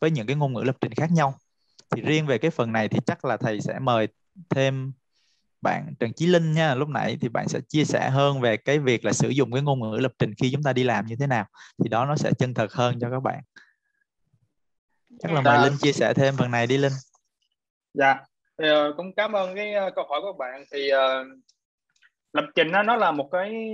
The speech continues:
Speaker 2: môn khó, nhưng mà không phải là không học được. Chỉ cần chúng ta cố gắng thì chúng ta có thể, ờ, ờ, học lập trình được. Thì khi mà đi làm á,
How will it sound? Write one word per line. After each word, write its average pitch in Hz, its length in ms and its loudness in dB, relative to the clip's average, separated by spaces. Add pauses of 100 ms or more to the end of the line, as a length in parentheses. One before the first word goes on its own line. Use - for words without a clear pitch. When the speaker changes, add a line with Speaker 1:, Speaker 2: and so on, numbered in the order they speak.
(600)
Speaker 2:
môn 175 320 6 (360)
khó, 208 300 4 (360)
nhưng 160 220 -6
mà 139 340 -2
không 165 160 -10 (100)
phải 135 180 2
là 143 180 0
không 139 180 -6
học - 140 -2
được. 127 200 -4 (460)
Chỉ 160 80 -6 (100)
cần 135 180 0 (460)
chúng 185 180 -2
ta 151 220 2
cố 180 120 2
gắng 170 260 2
thì 139 80 0
chúng 156 160 -6
ta 147 80 0 (100)
có 160 140 -4
thể, 147 460 -2
ờ, 143 320 -2 (380)
ờ, 147 140 0
học 131 160 0
lập 127 180 -2
trình 131 160 -4
được. 127 180 -4 (360)
Thì 139 200 2
khi 165 220 -2
mà 139 400 0 (420)
đi 170 140 -10
làm 147 260 4
á, 190 160 -4